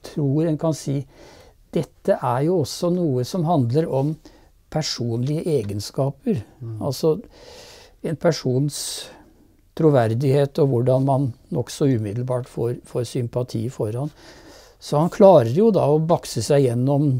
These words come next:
Speaker 1: snøfonnene opp igjen <laughs> på Skrimfjell.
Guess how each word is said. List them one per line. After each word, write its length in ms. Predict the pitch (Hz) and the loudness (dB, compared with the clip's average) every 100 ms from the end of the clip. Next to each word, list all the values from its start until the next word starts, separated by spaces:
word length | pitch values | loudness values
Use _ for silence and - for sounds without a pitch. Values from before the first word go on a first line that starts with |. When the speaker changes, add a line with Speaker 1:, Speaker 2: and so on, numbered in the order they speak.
| - | -4
Speaker 1:
snøfonnene 760 | - 185 135 - 123 117 127 160 | -4 2 2 2 0 2 2 2
opp 360 | 117 - - | 0 -2 0
igjen 240 | 135 131 143 - - - - | 4 6 6 4 -8 -2 2
<laughs> 800 | 156 151 139 - - - _ - | 2 0 -4 -10 -20 -20 _ 0
på 120 | 156 | 2
Skrimfjell. 600 | - 120 120 - 147 | 4 4 4 4 4